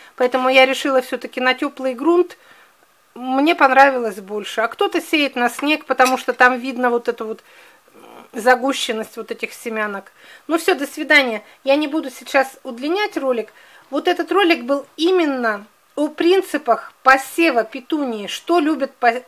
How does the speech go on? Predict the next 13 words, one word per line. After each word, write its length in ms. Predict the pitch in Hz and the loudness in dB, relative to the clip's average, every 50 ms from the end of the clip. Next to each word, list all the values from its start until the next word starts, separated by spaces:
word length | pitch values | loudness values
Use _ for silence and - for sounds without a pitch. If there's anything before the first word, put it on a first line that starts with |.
| _ - | _ -18
что 280 | - - - - 311 | -18 -14 -10 -8 -6
любит 280 | 302 294 294 247 262 - | -4 -4 -4 -6 -8 -12
петуния, 600 | - - 262 - - 359 370 339 277 233 214 214 - - - - _ _ | -14 -16 -6 -2 0 0 2 2 2 0 -2 -4 -8 -16 -20 -20 _ _
как 220 | - 311 311 311 | 2 2 2 2
её 160 | 311 302 285 | 0 -2 0
нужно 280 | 277 277 254 - 285 277 | -2 -2 -2 -2 -2 -4
сеять 460 | 277 - - 339 330 302 262 - _ - | -2 -2 0 0 0 0 -2 -4 _ -12
и 60 | 254 | -12
что 280 | 240 - - - 330 320 | -10 -6 -2 0 2 2
нужно 260 | 302 285 262 254 247 | 2 0 -2 -2 -2
н-, 200 | 247 247 254 247 _ - | -2 -2 -4 -6 _ -18
с-, 840 | - - _ _ _ _ _ _ _ _ _ _ _ _ - - - | -20 -20 _ _ _ _ _ _ _ _ _ _ _ _ -16 -8 -6
соблюдать, 680 | 302 254 247 277 302 254 262 302 262 - - - - | -6 -4 -2 -4 -2 2 4 4 4 4 0 -6 -18